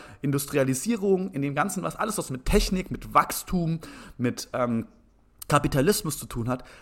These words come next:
all das stammt im Endeffekt daher, dass, dass angef-, dass, dass, dass, dass Firmenbesitzer, Unternehmenbesitzer, ähm, gemerkt haben, äh, okay,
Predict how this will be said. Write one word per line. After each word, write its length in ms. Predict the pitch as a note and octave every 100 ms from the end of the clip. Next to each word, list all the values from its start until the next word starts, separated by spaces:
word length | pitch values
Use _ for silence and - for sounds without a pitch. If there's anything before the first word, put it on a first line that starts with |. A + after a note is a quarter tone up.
| -
all 260 | D#3 G#3 F#3+
das 380 | E3+ F#3 - -
stammt 420 | - - D#3 G3+
im 120 | E3
Endeffekt 500 | B2+ C3+ - B2+ - _ -
daher, 640 | A#2 F3 F3+ A#2 A2+ E3 - - _ -
dass, 260 | C#3+ - _
dass 380 | B2+ C3 - -
angef-, 380 | D3+ G3+ F#3+ -
dass, 260 | C#3+ C#3 -
dass, 260 | C#3+ -
dass, 180 | C3 B2+
dass 180 | C3 -
Firmenbesitzer, 880 | - G3 A3+ F3+ B2 A#2+ - C3+ D3+
Unternehmenbesitzer, 1000 | C3 C3 C3+ F#3+ G3 B2+ B2 - C#3 E3 - - - -
ähm, 400 | A#2+ B2 B2+ A#2+ - - _ -
gemerkt 440 | C3 D#3+ F3+ -
haben, 460 | A2+ A2+ D#3+ F#3 - -
äh, 220 | C3+ C3
okay, 520 | C3+ D3 E3+ C3 -